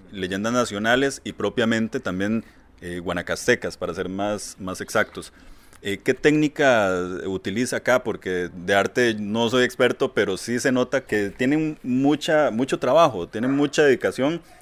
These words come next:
y mucho detalle también. ¿Cuál, cuál es la técnica que se utiliza acá para lograr hacer un libro de estos?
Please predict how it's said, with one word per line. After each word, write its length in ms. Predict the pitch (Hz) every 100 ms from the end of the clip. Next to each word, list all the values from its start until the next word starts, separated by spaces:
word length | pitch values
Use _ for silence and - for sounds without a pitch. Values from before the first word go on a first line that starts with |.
| - - -
y 80 |
mucho 260 | 110 117 151
detalle 420 | 117 - 127 104
también. 380 | 92 92 113 110
¿Cuál, 280 | 117 120 110
cuál 140 | 139
es 40 | 151
la 140 | 147
técnica 400 | 147 151 139 104
que 100 | 98
se 80 | 98
utiliza 340 | 90 98 113
acá 220 | 117 123
para 280 | 135 110 87
lograr 380 | 82 90 98 107
hacer 280 | 113 113 113
un 100 | 113
libro 300 | 113 110 101
de 100 | 123
estos? 300 | - -